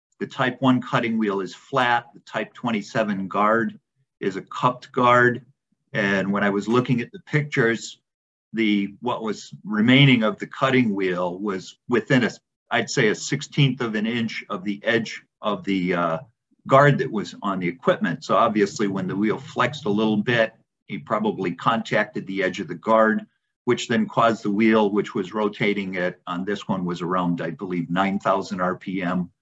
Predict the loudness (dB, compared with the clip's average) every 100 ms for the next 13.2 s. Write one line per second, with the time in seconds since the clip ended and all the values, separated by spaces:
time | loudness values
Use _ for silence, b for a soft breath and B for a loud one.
0 | _ _ _ _ _ _ -4 0 0 0
1 | 0 -2 0 -4 -2 -4 -4 -2 0 0
2 | 0 0 -2 -2 -6 -8 -8 -4 -2 2
3 | 0 2 -4 0 0 2 2 2 -4 -8
4 | _ _ _ _ _ _ -6 -4 -2 0
5 | 0 -2 -6 -4 -4 -6 -12 _ _ _
6 | _ _ -6 -4 -6 0 2 2 2 2
7 | 0 0 -4 -4 -6 -6 0 0 2 0
8 | 0 -2 0 2 4 4 0 -8 _ _
9 | _ -10 0 2 2 0 -4 -4 -4 -4
10 | -6 -8 -2 -2 -2 -8 -4 -2 -2 -4
11 | -8 -2 2 4 4 0 -6 _ _ _
12 | -4 -2 0 0 -2 -4 2 2 2 0
13 | -4